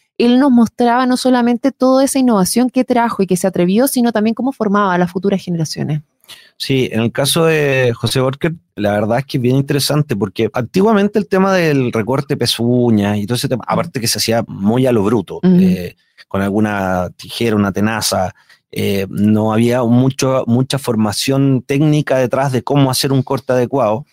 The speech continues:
Speaker 1: Ujú.
Speaker 2: La verdad es que, eh, era una pega que se hacía más a nivel de campo, no a nivel de profesionales, no de, de veterinarios que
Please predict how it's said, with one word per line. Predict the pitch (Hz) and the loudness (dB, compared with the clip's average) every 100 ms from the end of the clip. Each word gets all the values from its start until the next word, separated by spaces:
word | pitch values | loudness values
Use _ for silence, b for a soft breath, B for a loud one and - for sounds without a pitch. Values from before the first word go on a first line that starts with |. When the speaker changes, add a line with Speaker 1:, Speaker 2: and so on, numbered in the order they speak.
| - | -16
Speaker 1:
Ujú. | 175 214 - - | -12 -12 -14 -10
Speaker 2:
La | 113 | -4
verdad | 120 120 139 | -2 -2 -4
es | |
que, | - 170 165 - | -2 -2 -2 -2
eh, | 120 117 - | -2 -2 -4
era | 147 175 | -4 0
una | 175 | 0
pega | 165 180 | 0 0
que | 165 | 0
se | 151 | 0
hacía | 165 | 0
más | 160 175 170 | 0 0 0
a | |
nivel | 143 143 143 | 0 0 0
de | |
campo, | 123 143 135 | 0 -2 -2
no | 113 | -2
a | 131 | 0
nivel | 151 160 | 2 2
de | 170 | 0
profesionales, | 143 135 127 127 120 101 | 0 -2 -2 -2 0 0
no | 113 | 0
de, | 139 139 | 0 -2
de | 131 123 | -2 0
veterinarios | 113 117 107 107 120 147 170 | 0 -2 -2 0 2 0 0
que | - 107 | -4 -12